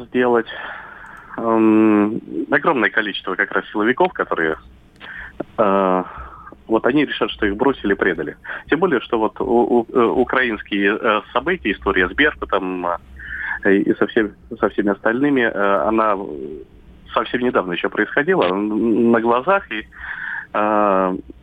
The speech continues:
в эт-, в этом отношении бойцы того же ОМОНа, вот, которых бро-, бросают применять силу и разгонять, э, демонстрации протестующих, вот они задумыв-, задумываются о том, что вот, э, они сейчас будут выполнять приказы,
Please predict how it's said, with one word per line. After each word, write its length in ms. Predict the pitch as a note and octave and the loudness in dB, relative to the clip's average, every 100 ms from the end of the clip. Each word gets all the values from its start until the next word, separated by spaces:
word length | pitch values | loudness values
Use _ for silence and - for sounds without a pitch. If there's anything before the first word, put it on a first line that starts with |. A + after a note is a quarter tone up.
| - | -16
в 600 | - C#2 D2+ G2 - A2+ | -12 -8 -4 -2 2 2
эт-, 140 | C3 A2+ | 2 -2
в 60 | |
этом 180 | C3 B2 | -2 -2
отношении 340 | B2+ B2 D3+ A#2 | -2 -2 -2 0
бойцы 280 | B2 - C3 | 0 0 -2
того 200 | A2+ A#2 | 0 2
же 100 | B2 | 0
ОМОНа, 420 | C#3+ G#3 E3 D2+ - - - | 2 0 0 -2 -8 -12 -6
вот, 220 | F#2 F2 | -4 -2
которых 300 | G#2 - F#2+ | -2 0 0
бро-, 360 | G#2+ A2 - G#2+ | 2 0 0 0
бросают 440 | A#2+ A#2 A#2 A2+ | 0 0 -2 -2
применять 440 | G#2 G2 G#2 G2 | -4 0 2 0
силу 240 | - E3+ B2 | 0 2 2
и 40 | |
разгонять, 440 | F2+ F2+ G2 F#2+ D#2+ - - - - - - - | 0 0 0 0 -4 -10 -16 -12 -8 -8 -10 -2
э, 420 | G2+ G2 G2 F2+ - | 0 2 2 0 -6
демонстрации 600 | G#2+ A2+ A2+ - A2+ - | -4 0 0 0 -4 -4
протестующих, 800 | - A2+ B2 - F#2+ E2+ - - | -4 -4 -4 0 0 2 0 0
вот 240 | G#2+ B2+ - | 2 2 0
они 500 | - C#3 B2+ C3 D3+ | 0 2 2 2 2
задумыв-, 600 | C#3+ D#3 C#3+ C#3 C#3 A#2+ - - - | 4 2 0 -2 -2 -2 -6 -12 -8
задумываются 680 | G#2+ B2+ C#3 A#2 B2+ A#2 - | 0 0 0 0 0 0 0
о 20 | A#2 | -2
том, 260 | G2 F2 | -2 -6
что 280 | - - F2 | -8 -6 -6
вот, 220 | F#2 F#2+ - | -2 -4 -4
э, 280 | - G#2 F#2+ | 0 2 4
они 180 | A#2 B2+ | 2 0
сейчас 120 | A#2+ B2 | -2 -2
будут 220 | B2+ B2+ | -2 -2
выполнять 340 | C3 C3 B2+ - | 0 0 0 -2
приказы, 380 | C3+ - G3+ | -2 0 -2